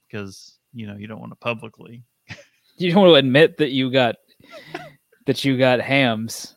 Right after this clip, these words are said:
Speaker 2: uh, or that you lost it for thirty years.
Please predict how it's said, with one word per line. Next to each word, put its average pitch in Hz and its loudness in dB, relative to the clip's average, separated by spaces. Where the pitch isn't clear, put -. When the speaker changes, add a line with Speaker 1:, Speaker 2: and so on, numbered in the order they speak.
Speaker 2:
uh, 117 -6
or 160 6
that 151 2
you 143 4
lost 135 2
it 131 2
for 123 0
thirty 123 2
years. 113 -2